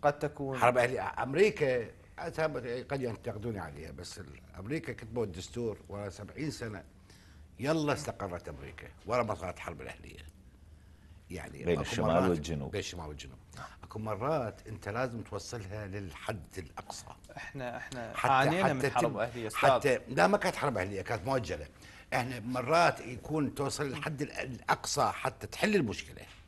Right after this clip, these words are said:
Speaker 2: توصل للحد كسر العظم مثل ما يقولون. أما أنت تبقى الدارية، تبقى تأجل المشاكل.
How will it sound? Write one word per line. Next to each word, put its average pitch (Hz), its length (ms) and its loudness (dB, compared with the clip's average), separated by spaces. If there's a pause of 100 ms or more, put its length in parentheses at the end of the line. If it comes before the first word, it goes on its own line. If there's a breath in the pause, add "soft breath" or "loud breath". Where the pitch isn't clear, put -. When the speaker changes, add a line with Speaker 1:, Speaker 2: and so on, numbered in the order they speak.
(340 soft breath)
Speaker 2:
توصل 135 280 0
للحد 160 400 2
كسر 135 220 2
العظم 95 340 4
مثل 90 160 -6
ما 87 80 -6
يقولون. 69 320 -10 (680 loud breath)
أما 175 300 4
أنت 160 140 -4
تبقى 165 280 -2
الدارية، 127 340 6
تبقى 139 260 -2
تأجل 143 500 4
المشاكل. 95 560 -4